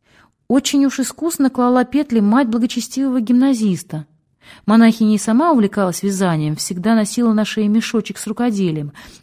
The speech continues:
Однако по бестолковости пальцев вечно путала рядность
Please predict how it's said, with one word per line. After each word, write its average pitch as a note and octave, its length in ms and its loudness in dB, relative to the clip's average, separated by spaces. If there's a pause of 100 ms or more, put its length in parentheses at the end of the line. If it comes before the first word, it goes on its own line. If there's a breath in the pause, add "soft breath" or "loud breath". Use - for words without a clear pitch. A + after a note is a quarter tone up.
(100)
Однако G3 480 2
по B3+ 120 0
бестолковости A#3 760 -2
пальцев E4 500 -2
вечно C4+ 460 -4
путала B3+ 540 -2
рядность A#3 600 2